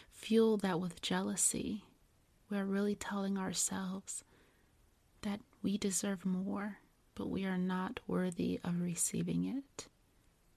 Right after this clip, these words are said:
So I want us to let that go. So when good comes in your life,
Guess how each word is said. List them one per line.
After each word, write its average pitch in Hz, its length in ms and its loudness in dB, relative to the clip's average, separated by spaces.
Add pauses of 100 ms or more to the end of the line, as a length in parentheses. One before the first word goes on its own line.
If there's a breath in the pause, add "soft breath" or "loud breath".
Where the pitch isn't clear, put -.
So - 180 -4
I 190 60 -2
want 190 240 0
us - 160 -2
to - 100 -4
let 175 280 -2
that 185 260 -6
go. - 280 -4 (1080 soft breath)
So 208 180 2
when 208 240 8
good 233 300 8
comes 240 340 10
in 240 100 12
your 247 180 10
life, 247 340 4